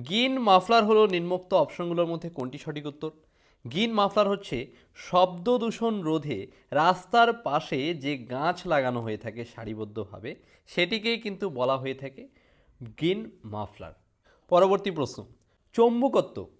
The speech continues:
চৌম্বকত্বের ক্ষুদ্রতম এককটির নাম কি? চৌম্বকত্বের ক্ষুদ্রতম একক যেটাকে কিন্তু বলা হয়ে থাকে চৌম্বক দ্বিমেরু, চম্বুক দ্বিমেরু কিন্তু বলা হয়ে থাকে। আচ্ছা, পরবর্তী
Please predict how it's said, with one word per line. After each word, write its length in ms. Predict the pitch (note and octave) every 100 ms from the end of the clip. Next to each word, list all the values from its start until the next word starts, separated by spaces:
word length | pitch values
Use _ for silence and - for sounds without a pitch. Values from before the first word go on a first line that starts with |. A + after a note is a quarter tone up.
| _
চৌম্বকত্বের 760 | - A#3+ A#3+ C4+ C4+ C4+ C4+ C4
ক্ষুদ্রতম 760 | C4 A3 F#3+ B3+ B3+ A#3+ A#3+
এককটির 640 | A3 F3 E3 G3+ G3+ - G#3
নাম 400 | E3 A#2+ G#2+ G2
কি? 220 | - E2+ _ _ _ _
চৌম্বকত্বের 800 | G#3+ A3 A#3 B3 B3 B3 A#3+ A#3
ক্ষুদ্রতম 680 | - F#3 G#3 G3+ G3+ G3+
একক 440 | - C3+ E3+ F3+ - _ -
যেটাকে 380 | B2 C#3+ D3+ D3+
কিন্তু 260 | D#3 D3+
বলা 280 | C3 A#2 B2
হয়ে 160 | B2+ B2
থাকে 340 | B2 C#3 D3 _ _ _ _
চৌম্বক 640 | A3 A3 A3 A3 A3 - - _ -
দ্বিমেরু, 760 | A2+ B2+ E3+ F3 C3+ G2 E2 _ _ _ _ _ -
চম্বুক 420 | F3 F3+ G3 G3+ - _ _ _ -
দ্বিমেরু 500 | A2+ D3+ D#3+ D3+ C#3+
কিন্তু 240 | C#3 C#3
বলা 220 | D#3 G#2+ G2+
হয়ে 140 | F#2+
থাকে। 260 | - _ - _ -
আচ্ছা, 260 | B2 - A2 _ _ _
পরবর্তী 380 | F#3+ G#3 G#3+ A3